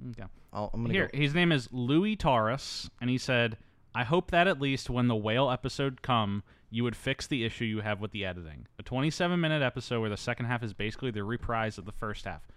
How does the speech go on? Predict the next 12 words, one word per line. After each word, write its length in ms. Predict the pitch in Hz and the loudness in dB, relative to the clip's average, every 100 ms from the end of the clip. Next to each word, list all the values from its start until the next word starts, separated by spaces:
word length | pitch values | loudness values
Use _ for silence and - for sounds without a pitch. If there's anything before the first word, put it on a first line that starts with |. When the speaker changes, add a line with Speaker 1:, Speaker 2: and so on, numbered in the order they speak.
| - - | -20 -4
Speaker 1:
Come 220 | 135 127 | 2 4
on, 340 | 120 90 78 | 2 0 -4
this 140 | 90 - | -10 -6
is 40 | |
not 200 | 110 110 | -4 -4
the 60 | 110 | -6
first 240 | 107 101 | -8 -8
time 160 | - 95 | -6 -6
you're 100 | 90 | -6
doing 300 | 87 78 67 | -8 -10 -14
this. 260 | 50 - - _ _ _ _ _ _ _ _ _ - | -16 -20 -20 _ _ _ _ _ _ _ _ _ 2
Speaker 2:
Yeah, 440 | 127 127 117 | 8 8 8